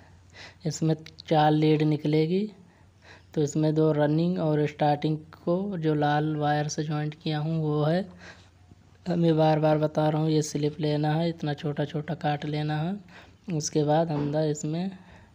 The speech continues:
डाल देना है, डालकर जहाँ हमने जोड़ लगाया वहाँ तक कर देना है। ये यहाँ तक कर दिया, ऐसे उसमें भी लगा लेना है दोनों में। ये लगा लिया दोनों में हमने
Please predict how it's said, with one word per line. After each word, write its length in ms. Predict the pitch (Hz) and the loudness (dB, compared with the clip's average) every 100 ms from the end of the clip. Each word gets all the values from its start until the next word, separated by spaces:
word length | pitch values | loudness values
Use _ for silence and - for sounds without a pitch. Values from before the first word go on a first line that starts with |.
| _ _ - - - - | _ _ -20 -20 -12 -2
डाल 360 | 151 143 147 151 | 2 4 2 0
देना 320 | 151 147 151 | -2 -2 -2
है, 220 | 160 190 - - - _ _ - - - - | -2 -4 -8 -20 -20 _ _ -20 -20 -18 -2
डालकर 400 | 151 147 147 165 | 2 2 2 0
जहाँ 200 | 151 147 | 2 0
हमने 220 | 143 147 | 0 0
जोड़ 200 | 147 147 143 | 0 0 0
लगाया 340 | 147 151 156 | -2 0 0
वहाँ 240 | 156 151 143 | 0 -2 -6
तक 160 | 147 | -8
कर 200 | - 147 | -4 -4
देना 280 | 147 147 151 | -2 -4 -4
है। 180 | 156 175 175 - - - _ _ - - _ _ - | -4 -6 -10 -16 -20 -20 _ _ -20 -20 _ _ -10
ये 100 | 160 | -6
यहाँ 220 | 156 151 | -4 -4
तक 160 | 147 151 | -4 -4
कर 180 | 156 151 | -4 -2
दिया, 320 | 156 156 185 175 - | -2 -2 -4 -6 -4
ऐसे 560 | 147 151 156 151 156 160 - - - | -4 -2 0 0 -2 -8 -18 -18 -16
उसमें 320 | 160 156 156 | -8 -4 -2
भी 120 | 160 | -2
लगा 240 | 156 156 156 | -2 0 0
लेना 280 | 156 156 160 | 0 -2 -2
है 80 | 160 | -4
दोनों 280 | 165 160 170 | -4 -4 -4
में। 120 | 190 | -4
ये 220 | 190 160 | -2 -2
लगा 280 | 156 156 160 | -2 -4 -4
लिया 220 | 160 165 | -4 -6
दोनों 320 | 160 165 160 165 | -2 0 2 2
में 120 | 170 | 4
हमने 300 | 160 165 196 | 4 4 0